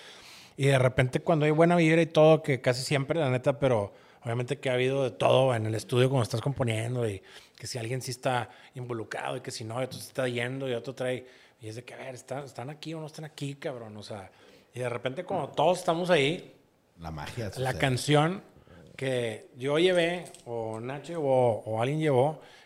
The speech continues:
Speaker 1: que tú dices, "Está bien chingona, güey, no mames, ¿la pongo o no la pongo? ¿Me la quedo yo o la pongo aquí?". Y la pones, y todos están dispuestos a ese pedo. Esa canción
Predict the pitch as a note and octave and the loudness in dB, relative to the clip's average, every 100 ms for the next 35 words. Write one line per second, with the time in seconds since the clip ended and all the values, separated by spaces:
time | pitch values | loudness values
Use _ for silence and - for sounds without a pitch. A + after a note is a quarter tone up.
0 | - C3 C#3 C#3+ C#3 B2 B2 - C#3+ D#3+ | -14 -12 -8 -8 -8 -16 -14 -8 -6 -6
1 | E3 F3+ E3 E3 F3 F3 F3+ F3 D3+ D3+ | -10 -10 -2 0 0 0 -2 -2 -2 0
2 | D3+ D#3+ D#3+ - - - - - - C3+ | 2 2 -2 -6 -12 -18 -20 -18 -2 -2
3 | B2+ D3+ F3+ F#3+ G3+ D3+ C3+ C3+ D3+ C#3+ | 0 0 2 2 0 -2 -2 -2 -2 -4
4 | A#2+ G#2 F#2+ - - - C3+ B2+ - D#3+ | -4 -6 -10 -18 -20 -8 -2 -2 0 0
5 | F3 F3 E3+ F3+ F3 - C3 C3 A#2+ C3+ | 2 2 0 -2 -6 -10 0 0 2 0
6 | C#3 C#3 C3+ G#2 - - - - _ - | -2 -2 -6 -6 -10 -20 -20 -20 _ -6
7 | C#3+ B2 A2 F3+ F#3+ A#2 - - A#2+ - | -2 -2 -2 -2 -2 -6 -10 -18 -14 0
8 | C#3 D#3+ F3 - C3+ - C#3+ D3 - D3+ | 2 4 2 -4 -10 -6 -6 -6 -6 -8
9 | - D3+ D#3 - E3+ C#3 - A#2 - D3+ | -8 -10 -12 -4 0 0 -4 -12 -10 -10
10 | A#2+ - E3+ A#2+ | -6 -4 -4 -6